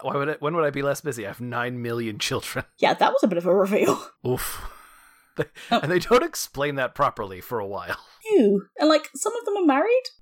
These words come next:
Speaker 2: so
Speaker 1: Yeah,
Speaker 2: Mm.
Speaker 1: that's, I mean, okay. They're,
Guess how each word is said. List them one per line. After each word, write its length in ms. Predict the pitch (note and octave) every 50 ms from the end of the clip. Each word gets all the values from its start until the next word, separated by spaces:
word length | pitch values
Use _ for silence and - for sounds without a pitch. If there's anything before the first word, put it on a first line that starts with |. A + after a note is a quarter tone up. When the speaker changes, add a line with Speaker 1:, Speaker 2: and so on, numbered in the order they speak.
| -
Speaker 2:
so 440 | - - D4+ C#4 C#4 C#4 C#4 C#4+ C#4+
Speaker 1:
Yeah, 220 | C#4+ F#3+ E3+ B2+ - - _ _ _ -
Speaker 2:
Mm. 60 | E4+
Speaker 1:
that's, 380 | F#4+ G3 A3+ G3 F#3 - - - B3 - - - _ _ -
I 80 | - F3+
mean, 340 | G3 G3+ G3 F#3 F3+ D#3+ - _
okay. 480 | - F3 - - - F2+ D2+ - G2+ - _ _ _ _
They're, 300 | - D3+ D3 F#3 F#3 F#3